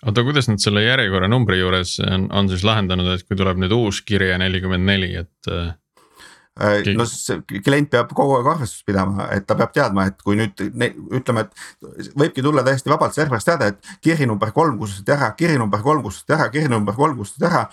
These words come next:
Speaker 2: mis tähendab seda, et tegelikult kustutati ära kolmas, neljas ja viies kiri esimese, see, nii et see klient peab kogu aeg pidama seda nagu indeksit enda poolel, et ta teaks, et mis see, et kui üks kiri kustutatakse ära, siis järelikult kõikide teiste indeks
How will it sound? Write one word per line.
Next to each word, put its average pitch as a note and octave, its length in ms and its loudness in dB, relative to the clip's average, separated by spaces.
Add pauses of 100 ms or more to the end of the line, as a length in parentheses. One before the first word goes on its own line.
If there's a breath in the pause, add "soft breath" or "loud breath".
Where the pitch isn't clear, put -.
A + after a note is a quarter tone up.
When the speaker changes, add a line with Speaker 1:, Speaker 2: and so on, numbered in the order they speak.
(160 loud breath)
Speaker 2:
mis - 80 -14
tähendab B2+ 160 0
seda, D#3 160 2
et D#3 80 -6
tegelikult D3+ 220 0
kustutati C#3 240 0
ära C3+ 100 2
kolmas, D3 320 2
neljas C3+ 300 0
ja C3 80 0
viies C3 180 0
kiri C3+ 240 0 (400 loud breath)
esimese, G#2 400 2 (240)
see, - 80 -6 (240)
nii B2 140 2
et - 100 -6
see A2 240 2
klient D3 240 2
peab G#2 80 -6
kogu C#3 240 0
aeg A#2+ 160 -4
pidama A2+ 240 0
seda G#2 240 0
nagu G#2 160 -2
indeksit C3+ 400 0
enda A2 160 -2
poolel, G#2+ 320 0
et G2 80 -8
ta G#2 80 -6
teaks, C3 240 0
et G2 80 -10
mis A#2+ 160 -4
see, G#2 120 2 (280 loud breath)
et - 160 -4
kui C#3 80 4
üks - 160 -8
kiri A#2 160 -2
kustutatakse A2 400 -4
ära, E3 240 2
siis C#3+ 140 -2
järelikult A2+ 340 0
kõikide B2+ 320 0
teiste C3+ 320 0
indeks G2+ 240 -4